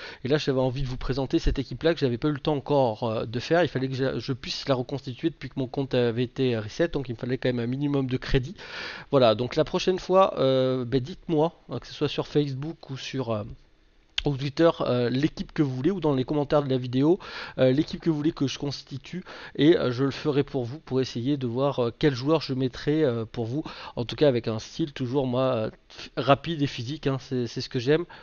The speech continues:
Euh, si vous avez des exigences par rapport au skill, ben, il suffit de le dire en sachant que là c'est, ils sont à peu près tous de trois gestes techniques, même pas Koulibaly.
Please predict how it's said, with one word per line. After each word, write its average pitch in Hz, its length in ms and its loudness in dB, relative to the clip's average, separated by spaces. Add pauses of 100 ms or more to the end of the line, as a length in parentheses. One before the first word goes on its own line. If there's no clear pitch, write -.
(260)
Euh, 110 260 4
si - 220 -4
vous 143 220 2
avez 139 180 4
des 135 220 0
exigences 131 480 -2
par 117 160 2
rapport 123 320 0
au 110 80 -4
skill, 160 320 -4
ben, 127 100 -4
il 120 80 0
suffit - 340 -8
de 117 140 -8
le 120 120 -2
dire 143 280 -2 (380)
en 117 80 -4
sachant 131 320 -4
que 131 100 -6
là 139 300 4 (240)
c'est, - 200 -6
ils 123 60 -2
sont 131 180 -4
à 127 60 -4
peu 123 120 -8
près 135 160 0
tous - 340 -12
de 127 240 -2 (100)
trois - 240 -2
gestes 135 220 -2
techniques, 151 340 -4
même 139 180 -2
pas 143 120 -4
Koulibaly. 127 560 -8